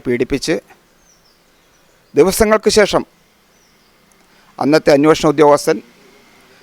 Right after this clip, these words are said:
പ്രതിയെ കോഴിക്കോട് വെച്ച് സുഹൃത്തിൻ്റെ കൂടെ താമസിക്കുമ്പോൾ അറസ്റ്റ് ചെയ്തു എന്ന അറിവാണ് ഞങ്ങൾക്ക് കിട്ടിയത്. സത്യത്തിൽ വളരെ വിചിത്രമായി തോന്നുന്ന കാര്യങ്ങളെല്ലാം തന്നെ. ഒരു ദളിത് വിദ്യാർത്ഥിയായ,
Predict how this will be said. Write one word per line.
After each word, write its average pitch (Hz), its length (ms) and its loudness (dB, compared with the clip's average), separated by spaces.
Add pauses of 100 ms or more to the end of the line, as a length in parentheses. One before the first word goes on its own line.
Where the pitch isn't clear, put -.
(140)
പ്രതിയെ 175 380 2
കോഴിക്കോട് 185 520 2
വെച്ച് 147 220 -2 (200)
സുഹൃത്തിൻ്റെ 165 680 -2 (300)
കൂടെ 147 320 2
താമസിക്കുമ്പോൾ 151 580 0 (500)
അറസ്റ്റ് 151 300 -4
ചെയ്തു 156 180 0 (100)
എന്ന 143 180 0 (140)
അറിവാണ് 147 340 2
ഞങ്ങൾക്ക് 135 300 -4
കിട്ടിയത്. 127 340 -4 (1080)
സത്യത്തിൽ 247 380 0
വളരെ 233 200 0
വിചിത്രമായി 208 500 0
തോന്നുന്ന 165 340 2
കാര്യങ്ങളെല്ലാം 139 520 0
തന്നെ. 82 180 -10 (760)
ഒരു 175 180 0
ദളിത് 165 340 2
വിദ്യാർത്ഥിയായ, 165 520 2